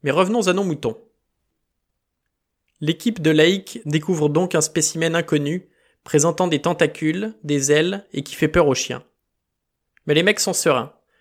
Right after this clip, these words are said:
Ils se disent que ça doit être un ancêtre éteint de l'étoile de mer, au K L M. Un peu plus tard, il annonce par radio que treize autres corps ont été trouvés, dont huit intacts.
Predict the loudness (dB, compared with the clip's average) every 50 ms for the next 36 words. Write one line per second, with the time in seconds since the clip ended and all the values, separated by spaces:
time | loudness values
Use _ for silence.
0 | _ _ -12 -8 -4 -2 -2 -2 -2 -2 -2 -2 0 0 0 2 2 4 6 6
1 | 4 4 2 0 2 2 2 2 2 0 0 0 -2 -6 -2 -2 -2 -2 0 -2
2 | 0 2 2 2 2 2 0 0 0 2 2 2 2 4 2 2 2 0 -8 -16
3 | _ _ _ _ _ -6 -4 0 2 4 4 4 4 2 0 -4 -6 -12 -18 _
4 | _ _ _ _ _ _ _ _ _ _ _ _ _ _ _ _ _ _ _ _
5 | _ _ _ _ -4 -4 -2 0 0 -2 -2 -4 -6 0 2 4 4 4 4 2
6 | 0 -4 -2 0 0 0 0 -2 -8 -4 -2 -2 -2 0 2 0 0 0 0 -2
7 | -2 0 0 -2 -4 -6 -6 -4 0 0 0 2 2 -2 -2 -2 -2 -4 -2 0
8 | 2 2 2 2 2 0 -2 -2 -4 -6 -10 -8 -8 -8 -6 -6 -6 -8 -8 _
9 | _ _ _ _ _ _ _ -10 -6 -4 -4 -2 -2 -4 -4 -6 -6 -6 -4 -4
10 | -4 -6 -10 -10 -18 -20 -20 -20